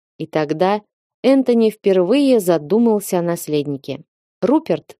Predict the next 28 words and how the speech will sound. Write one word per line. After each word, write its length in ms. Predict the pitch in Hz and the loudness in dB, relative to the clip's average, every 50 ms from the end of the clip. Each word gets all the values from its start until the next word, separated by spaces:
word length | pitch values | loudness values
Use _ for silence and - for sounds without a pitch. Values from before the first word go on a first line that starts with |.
| _ - | _ -12
в 60 | - | -8
счет 260 | - - 277 294 294 - | -4 -2 -2 -2 -2 0
не 180 | 254 254 269 269 | 2 2 2 2
шел, 440 | - - - 190 160 143 131 131 _ _ _ _ _ | 0 -2 -2 -2 -2 -2 -4 -6 _ _ _ _ _
хотя 320 | - 277 294 - 339 285 | -4 -4 0 2 2 2
и 80 | 202 180 | 2 2
доводился 580 | 175 175 180 175 175 185 254 262 226 - 151 | 2 2 2 0 0 0 0 -2 -2 -4 -6
племянником 680 | - - 143 151 175 214 233 220 180 160 - - 143 143 | -6 -4 -4 -2 0 0 0 0 0 -2 -2 -4 -4 -4
старому 460 | 139 - - 185 190 196 180 165 151 | -4 -4 -2 -2 0 0 -2 -2 -2
виконту 440 | 143 156 151 - 165 165 165 165 160 | -2 -4 -2 -2 -2 -2 -2 -4 -6
Сенклеру, 680 | - - 165 160 160 - 156 156 147 143 131 131 123 - _ _ _ - | -4 -4 -4 -4 -4 -6 -4 -4 -2 -2 -4 -6 -10 -12 _ _ _ -6
отцу 460 | - - - - - 180 156 143 - | -6 -6 -6 -6 -4 -4 -4 -4 -4
Энтони. 520 | - 156 147 139 - 135 131 127 123 135 - _ _ _ _ _ _ - | -6 -8 -6 -6 -6 -6 -8 -8 -8 -10 -14 _ _ _ _ _ _ -6
Конечно, 560 | - 180 214 294 370 359 - - 190 165 156 | -2 0 2 2 2 0 0 0 -2 0 0
у 60 | 151 | 0
отца 360 | 151 156 - - - 208 233 | 0 -2 -2 -2 0 0 0
существовал 680 | 240 - 214 185 - 175 - - 156 147 143 160 175 180 | 0 -2 -6 -6 -6 -6 -4 -2 -2 0 0 0 0 0
еще 400 | 180 185 208 208 - - 370 370 | 0 -2 -2 -4 -2 -2 0 0
один 280 | 294 190 165 151 151 147 | 0 0 -2 -2 -4 -4
брат, 340 | 143 147 139 135 131 - _ _ _ - | -2 -4 -4 -6 -6 -10 _ _ _ -12
о 100 | - 143 | -10 -6
котором 400 | - 156 151 - 160 160 160 160 | -4 -4 -2 -2 0 0 0 -2
Сенклеры 680 | 160 - 160 151 151 143 - 156 165 180 220 247 277 254 | -2 -2 -2 -4 -4 -4 -4 -2 0 0 2 2 0 -2
предпочитали 680 | - 160 147 - - 143 - 151 - 151 147 156 180 | -4 -6 -8 -6 -6 -8 -6 -6 -4 -2 -2 0 0
не 140 | 196 208 220 | 0 0 -2
вспоминать. 720 | - - - 262 277 277 285 247 180 135 127 _ - _ _ _ _ _ _ | -4 -4 -2 0 2 2 2 2 0 -2 -4 _ -12 _ _ _ _ _ _
Паршивая 580 | - 302 294 262 - - 320 294 285 294 294 302 | -4 -4 -2 -2 0 0 2 2 2 2 2 0
овца, 440 | 294 - - - - 156 131 123 | -2 -4 -6 -6 -4 -4 -4 -6